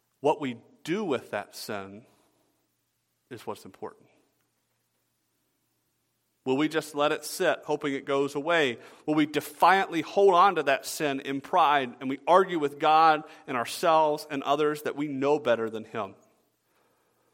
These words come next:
But we must realize we cannot enjoy true intimacy with God with unconfessed sin. So as we prepare to observe the Lord's Supper tonight,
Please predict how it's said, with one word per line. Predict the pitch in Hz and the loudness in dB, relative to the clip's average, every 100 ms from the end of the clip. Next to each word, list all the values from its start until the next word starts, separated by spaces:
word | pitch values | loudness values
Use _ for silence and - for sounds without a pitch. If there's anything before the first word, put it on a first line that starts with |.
| _ _ _ _ - | _ _ _ _ -8
But | |
we | 131 | -4
must | 147 143 | -4 -4
realize | 165 147 135 131 | -2 0 0 -2
we | 139 | -12
cannot | - 160 160 151 | -8 -6 -4 -4
enjoy | 131 127 147 139 | -6 -6 -6 -4
true | 127 - 170 - | -6 -10 -12 -10
intimacy | 147 - 143 - - | -12 -12 -14 -12 -12
with | 127 117 - | -10 -12 -10
God | 131 123 117 113 113 - - | -4 -2 -2 -6 -10 -20 -14
with | 117 - | -14 -10
unconfessed | 123 131 131 - 117 - 113 - - - - | -8 -8 -8 -12 -14 -10 -10 -10 -18 -20 -20
sin. | - - 98 _ _ _ _ _ _ _ _ _ _ _ _ _ _ _ _ - | -20 -20 -20 _ _ _ _ _ _ _ _ _ _ _ _ _ _ _ _ -8
So | 151 | -4
as | 143 | -4
we | 214 | -4
prepare | 208 147 175 170 | -6 -6 -4 -2
to | 165 | -4
observe | 131 139 147 | -4 -2 -4
the | 131 | -2
Lord's | 135 131 | -4 -4
Supper | - 147 135 | -6 -6 -6
tonight, | 131 127 123 131 127 - - | -10 -8 -6 -6 -8 -14 -20